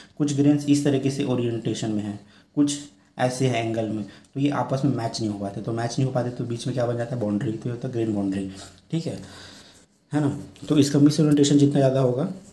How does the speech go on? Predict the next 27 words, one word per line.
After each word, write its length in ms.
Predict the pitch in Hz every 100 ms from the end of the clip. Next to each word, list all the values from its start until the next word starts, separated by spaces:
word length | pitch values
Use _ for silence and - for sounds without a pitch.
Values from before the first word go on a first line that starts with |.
| _ _ _ _ _ _ _
उतना 260 | - - 135
ज़्यादा, 240 | 123 123
मतलब 380 | 127 127 131 131 135
जिसका, 280 | 127 - 143 139 - -
मतलब 320 | 127 139 139 - -
angle 240 | 131 139 143
जितना 180 | 143 143
ज़्यादा 240 | 131 135
होगा 200 | 131 139
उतना 260 | 135 143 127
ज़्यादा 200 | 127 143
misorientation 640 | 143 131 110 98 98 107
होगा। 240 | 98 101 104 - _ _ _ -
ठीक 160 | 170
है, 120 | 113 95 - _ -
ये 120 | 120
होता 220 | 110 101
है, 120 | 113 120
और 80 |
उसकी 240 | 127 - 156
एनर्जी 260 | 139 135 147
ज़्यादा 240 | 123 110
होती 200 | 107 107
है। 40 |
जितना 220 | 113 127 135
मिसओरिएंटेशन 640 | 135 135 127 127 120 123
होगा, 280 | 113 131